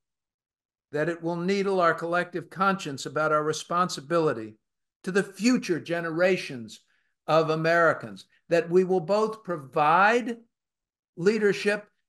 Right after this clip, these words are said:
and demand leadership of our leaders, that we demand accountability,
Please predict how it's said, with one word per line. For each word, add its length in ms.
and 220
demand 760
leadership 720
of 180
our 240
leaders, 720
that 220
we 180
demand 560
accountability, 1160